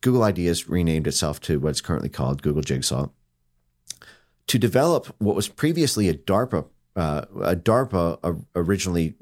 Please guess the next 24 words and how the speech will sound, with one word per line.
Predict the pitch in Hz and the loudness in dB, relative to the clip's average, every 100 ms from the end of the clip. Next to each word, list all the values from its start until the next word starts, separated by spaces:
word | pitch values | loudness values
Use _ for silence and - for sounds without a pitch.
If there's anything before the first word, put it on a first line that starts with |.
| - | -6
funded | 101 90 85 76 - | -2 0 0 -2 -6
this | 67 82 - _ _ _ _ - | -4 -2 -4 _ _ _ _ -4
program | 147 123 | 0 0
to | 107 | 0
use | 104 | 0
something | 110 98 | 0 -2
called | 92 | 0
natural | 95 98 95 | 0 -2 -2
language | 87 82 78 | -2 0 -2
processing. | - 82 78 - - 76 71 - | -2 -2 -2 -2 -2 -2 -4 -6
It's | 80 80 | -4 -2
a | 78 - 101 | -2 0 0
A | 101 | 0
I | 85 85 | 0 -2
technique | 82 95 82 82 80 - | -2 -4 -2 -2 -2 -4
to | 78 - | -4 -4
examine | - 82 92 87 85 82 _ _ _ - | -4 -2 0 0 -2 -4 _ _ _ -8
words | 98 104 123 87 85 - - - _ - - - | 0 2 4 2 0 -4 -8 -14 _ -20 -14 -4
to | 110 87 | 0 2
assess | 85 - 110 101 - - _ | 2 2 0 0 -4 -10 _
sort | - 107 | -4 -4
of | 82 | -2
the | - | -6
political | - 107 127 139 104 | -6 -2 0 2 0